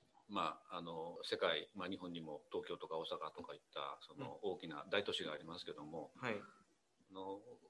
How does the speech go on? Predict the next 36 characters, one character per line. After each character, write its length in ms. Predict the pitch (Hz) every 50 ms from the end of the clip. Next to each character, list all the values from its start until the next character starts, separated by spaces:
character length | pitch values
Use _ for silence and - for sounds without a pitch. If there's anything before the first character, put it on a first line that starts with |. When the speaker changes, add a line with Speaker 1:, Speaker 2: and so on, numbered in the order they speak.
| _ _ -
Speaker 1:
こ 120 | - 151
う 20 | -
い 20 |
っ 20 | -
た 120 | - 117
都 180 | - - - 139
市 200 | 143 - 113 95
が 260 | 92 98 92 80 -
世 100 | - -
界 240 | - 113 101 95 85
の 160 | 82 82 - - _ -
も 100 | 98 85
含 240 | - - - 95 85
め 60 | 78
て 80 | -
で 40 | -
す 60 | -
ね、 40 | - -
世 160 | - - 117
界 160 | 110 117 113
都 100 | 110 113
市、 280 | 107 - - 78 67 - - _ _ - 82 80 76 76
大 160 | 82 98 110 110
都 100 | - 110
市 140 | - -
が 120 | 90 90 85
発 240 | - 104 104 - -
展 100 | 104 98
成 160 | - 107 95
長 140 | - 101 101
し 60 | -
て 80 | - 107
き 60 | 101
た 140 | - 85 82
の 160 | 85 87 98
は、 300 | 104 98 87 78 65 -